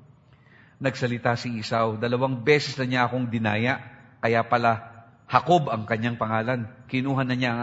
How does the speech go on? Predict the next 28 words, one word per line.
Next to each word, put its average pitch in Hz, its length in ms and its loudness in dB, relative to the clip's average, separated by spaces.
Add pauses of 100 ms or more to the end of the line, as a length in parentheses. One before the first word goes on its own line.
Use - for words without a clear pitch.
aking 127 180 -4
karapatan 113 540 -4
bilang 117 240 -2
panganay, 107 560 -2 (400)
at - 160 -4
ngayon 127 560 -4
inagaw 139 500 2
niya 127 220 -2
pati 120 320 -6
ang 113 160 -4
basbas 113 480 -2
na 123 100 -4
ukol 117 380 -6
sa 95 240 -8
akin. 131 240 -6 (720)
Wala 120 320 0
na 113 80 -2
ba 110 160 -2
kayong 107 400 -4 (320)
nalabing 101 560 -4
basbas 107 420 -4
para 110 220 -6
sa 110 240 -6
akin?" 113 180 -12 (2750)
Wala 101 320 -4
na 98 160 -4
ba? 113 240 -6 (1040)
No? 117 240 -18